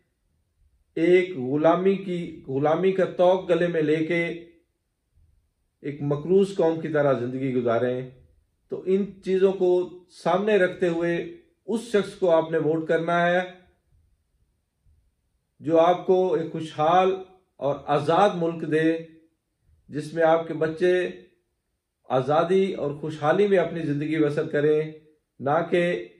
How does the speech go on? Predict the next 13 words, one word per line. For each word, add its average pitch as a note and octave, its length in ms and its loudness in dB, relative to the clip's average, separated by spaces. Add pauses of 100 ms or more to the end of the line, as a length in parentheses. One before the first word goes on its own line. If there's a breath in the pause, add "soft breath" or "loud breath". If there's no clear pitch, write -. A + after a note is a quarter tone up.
(200)
गुलामी E3+ 800 0 (560)
और D#3+ 500 2 (920)
मकरूज D3+ 560 2
कौम D3+ 320 2
की D3+ 120 0
हैसियत C3 360 0
से C3 180 -2 (340)
अपनी B2 240 -6
ज़िंदगी A#2 340 -4
बसर G2 280 -4
करें। - 280 -14 (1300)
तो C3+ 100 -10
दोस्तों, F3+ 420 4